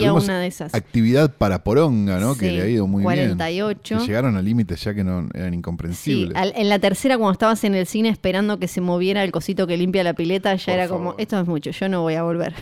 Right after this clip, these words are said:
Speaker 2: <laughs> Para la cuarta yo
Speaker 1: Por
Speaker 2: no te
Speaker 1: favor,
Speaker 2: vuelvo.
Speaker 1: chicos, no
Speaker 2: <laughs> Yo,
Speaker 1: vuelvo.
Speaker 2: yo no te vuelvo. Y, mm, eh, y, y, y las del Juego del Miedo a mí me re divertían en un primer momento,
Speaker 1: A mí
Speaker 2: pero
Speaker 1: me re
Speaker 2: también,
Speaker 1: gustaron.
Speaker 2: ya cuan-, para las seis,
Speaker 1: Pero
Speaker 2: que
Speaker 1: una
Speaker 2: no
Speaker 1: gran
Speaker 2: me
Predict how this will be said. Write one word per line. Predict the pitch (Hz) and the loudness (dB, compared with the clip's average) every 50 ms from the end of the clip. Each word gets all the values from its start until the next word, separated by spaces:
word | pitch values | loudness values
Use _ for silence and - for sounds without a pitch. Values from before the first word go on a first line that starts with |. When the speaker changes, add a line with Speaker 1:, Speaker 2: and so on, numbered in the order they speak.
| - - | -16 -12
Speaker 2:
<laughs> | - - - | -10 -2 4
Para | - 240 226 | 4 6 6
la | 220 220 214 | 6 6 6
cuarta | 185 233 240 - - 254 | 6 6 4 6 6 6
yo | 220 - 214 | 6 6 6
Speaker 1:
Por | 208 202 | 4 4
Speaker 2:
no | 196 | 4
te | 170 190 | 4 4
Speaker 1:
favor, | - 113 113 | 4 4 4
Speaker 2:
vuelvo. | 107 104 101 | 2 0 -2
Speaker 1:
chicos, | - - - 113 113 113 | -6 -6 -4 0 2 2
no | 110 | 4
Speaker 2:
<laughs> | 117 117 | 4 4
Yo, | 117 | 4
Speaker 1:
vuelvo. | 113 98 98 254 - - - - - | 4 4 4 2 2 2 -2 -10 -2
Speaker 2:
yo | - 254 254 | 2 4 4
no | 254 240 | 4 4
te | 220 | 4
vuelvo. | 208 196 185 170 165 156 - - - - - _ | 4 4 4 2 2 0 -2 -8 -20 -20 -12 _
Y, | - 247 254 247 240 233 226 220 220 214 208 208 | -2 0 2 2 2 2 0 0 0 0 0 0
mm, | 196 196 196 190 190 185 185 185 180 180 180 180 180 165 - _ _ | 0 0 0 0 0 0 0 0 0 0 0 -2 -2 -4 -8 _ _
eh, | - 190 185 175 175 175 170 - | -2 2 2 4 4 4 2 0
y, | - - 202 208 196 - | -2 -6 -8 -8 -8 -6
y, | - 220 214 208 208 220 220 | -2 -2 -2 0 0 0 0
y | 247 | 0
las | 233 254 262 262 | 2 2 4 4
del | 240 240 240 233 226 226 226 | 6 6 6 6 6 4 2
Juego | - - 311 320 | 2 2 4 6
del | 285 262 269 | 6 8 8
Miedo | 294 311 294 | 6 6 6
a | |
mí | 285 302 | 8 8
me | 294 254 220 | 8 6 6
re | 214 247 269 | 6 6 6
divertían | 262 233 220 208 185 185 214 214 208 | 6 6 4 4 2 2 2 2 4
en | 202 202 | 2 2
un | 196 | 4
primer | 196 196 196 196 | 4 6 6 6
momento, | 196 196 196 180 196 | 6 4 4 4 4
Speaker 1:
A | 196 | 6
mí | 190 | 6
Speaker 2:
pero | 220 | 6
Speaker 1:
me | 185 | 8
re | 196 254 | 8 8
Speaker 2:
también, | 262 285 285 240 208 | 8 8 8 6 6
Speaker 1:
gustaron. | 185 143 139 120 101 - - - - | 2 -2 -10 -14 -14 -16 -16 -14 -4
Speaker 2:
ya | - - 254 254 | 0 2 2 4
cuan-, | 247 269 262 247 156 | 4 4 4 4 2
para | - 180 175 180 | 2 2 4 4
las | 180 175 175 - | 4 2 2 2
seis, | - 294 269 247 240 254 254 - - | 4 4 6 6 6 4 2 0 0
Speaker 1:
Pero | - 127 - | 2 4 4
Speaker 2:
que | |
Speaker 1:
una | - - - | 4 4 4
Speaker 2:
no | 110 | 4
Speaker 1:
gran | 120 127 | 4 4
Speaker 2:
me | 143 | 4